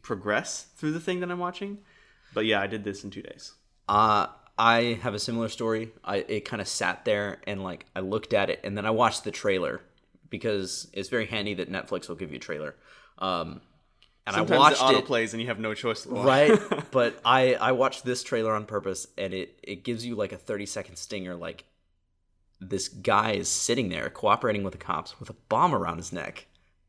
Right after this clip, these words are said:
Speaker 2: And he's saying he's on a scavenger hunt. And I was like, "Okay, I'm in." <laughs> Like, that sounds creepy. And I was like, I was hooked. So I added it to my queue, and a few days later, I watched the first episode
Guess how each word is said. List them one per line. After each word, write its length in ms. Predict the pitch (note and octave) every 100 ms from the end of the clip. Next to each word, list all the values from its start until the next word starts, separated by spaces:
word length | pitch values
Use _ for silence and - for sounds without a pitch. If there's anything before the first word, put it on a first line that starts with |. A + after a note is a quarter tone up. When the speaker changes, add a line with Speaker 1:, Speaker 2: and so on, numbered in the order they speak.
| -
Speaker 2:
And 140 | G#2
he's 340 | A2 E3+ A#3 -
saying 280 | A#2 A#2 C3
he's 240 | C#3 D#3+
on 100 | C#3
a 60 | F3+
scavenger 500 | - G2+ F#2 F2 G2+
hunt. 240 | F#2+ - - - -
And 140 | A#2+ C3
I 80 |
was 120 | C3+ A2+
like, 240 | G#2 -
"Okay, 340 | A#3+ B3 G3 F3 - -
I'm 200 | D#3+ C#3
in." 180 | A2+ - F#3+
<laughs> 320 | A3 G#3+ D3+ A2
Like, 340 | A#2 F#2 G#2+
that 220 | - D3+
sounds 260 | - D3 B2
creepy. 540 | - A#2+ G2+ F2 F#2+ _ A2
And 120 | G#2+
I 80 | G#2+
was 180 | G2
like, 340 | G2+ F2 - -
I 80 | A2
was 160 | A#2 G#2+
hooked. 280 | G#2 - - - -
So 140 | B2+
I 80 | A#2
added 160 | D3+ C#3
it 40 |
to 80 | B2
my 180 | A2+ G#2+ -
queue, 180 | - A#2
and 80 | G#2
a 40 |
few 120 | - B2
days 220 | A2+ G2
later, 220 | G2+ G2+
I 60 | F#2+
watched 260 | A#2 -
the 80 | G#2
first 260 | G2+ G2+ F#2+
episode 480 | E2+ - D#2 D#2